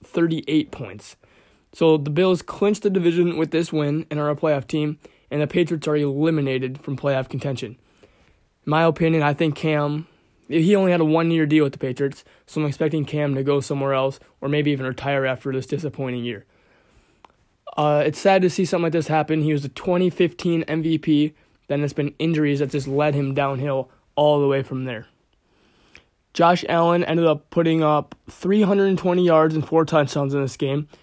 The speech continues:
and three of those touchdowns went to former Vikings receiver Stefon Diggs. I bet you guys all know him.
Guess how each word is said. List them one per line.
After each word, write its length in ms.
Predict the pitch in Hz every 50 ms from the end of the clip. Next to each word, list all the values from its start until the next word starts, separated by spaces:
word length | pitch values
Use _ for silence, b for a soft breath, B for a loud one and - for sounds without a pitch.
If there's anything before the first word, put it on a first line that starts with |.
| b b b b
and 200 | 156 156 139 -
three 320 | - - 196 233 240 233
of 80 | 214 175
those 180 | 165 156 143
touchdowns 460 | - - 160 151 - 165 160 160 156
went 140 | 151 151 139
to 60 | -
former 460 | 131 - - - 180 180 185 185 180 160
Vikings 400 | 139 156 160 180 - 175 147 143
receiver 420 | 139 - - 143 139 139 139 139 b b b b b b
Stefon 480 | b - - 151 - 156 151 147 143 139
Diggs. 400 | 147 147 123 110 - - - - _
I 40 | _
bet 220 | - 147 135 -
you 60 | - 147
guys 240 | 139 123 127 127
all 160 | 139 135 135 131
know 140 | 135 135
him. 260 | 123 135 139 117 120